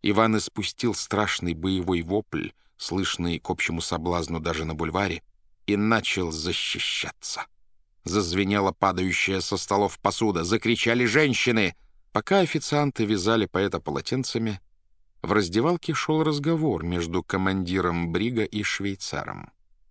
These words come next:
«Ты видел, что он в подштанниках?»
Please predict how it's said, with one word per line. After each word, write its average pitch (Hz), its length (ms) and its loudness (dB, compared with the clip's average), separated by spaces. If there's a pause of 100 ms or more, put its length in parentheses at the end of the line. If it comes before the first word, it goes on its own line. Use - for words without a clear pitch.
«Ты 85 200 2
видел, 110 480 -2 (300)
что - 320 -2
он 107 140 0
в - 140 -14
подштанниках?» - 960 -8